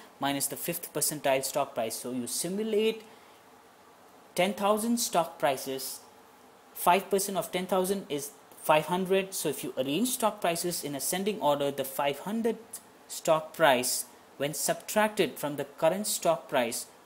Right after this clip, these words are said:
would give us our value at risk measure.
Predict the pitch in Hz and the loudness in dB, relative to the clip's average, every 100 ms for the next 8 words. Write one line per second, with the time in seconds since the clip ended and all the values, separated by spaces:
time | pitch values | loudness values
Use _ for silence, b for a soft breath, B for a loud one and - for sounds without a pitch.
0 | - 127 123 147 156 139 - - - 120 | -6 -6 -2 0 2 2 0 -4 -4 -2
1 | 120 120 113 - 113 - 131 135 143 135 | 0 -2 -6 -12 -16 -2 0 0 -2 -2
2 | 127 127 - 117 113 - | -2 -2 -4 -6 -4 -4